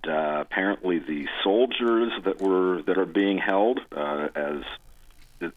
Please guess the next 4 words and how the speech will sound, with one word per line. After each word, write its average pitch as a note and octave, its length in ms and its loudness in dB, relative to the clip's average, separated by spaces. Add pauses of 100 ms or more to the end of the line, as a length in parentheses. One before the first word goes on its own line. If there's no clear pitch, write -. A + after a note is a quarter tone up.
were E2 600 2 (760)
interrogated A2 1000 2
with, G2 300 4 (120)
I D#2 180 -4